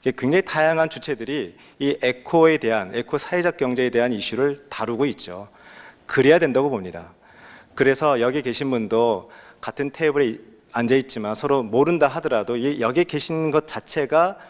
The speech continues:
우린 다 동지이기 때문에, 네, 동지라는 표현을 정말 주-,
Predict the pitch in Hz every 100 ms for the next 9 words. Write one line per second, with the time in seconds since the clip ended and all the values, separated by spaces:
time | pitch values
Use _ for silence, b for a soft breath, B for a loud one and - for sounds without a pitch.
0 | B B 120 131 135 127 - 135 160 160
1 | 139 123 120 107 98 110 110 87 - b
2 | b - 110 101 - 131 143 143 143 127
3 | 135 135 123 113 131 160 156 151 B B
4 | -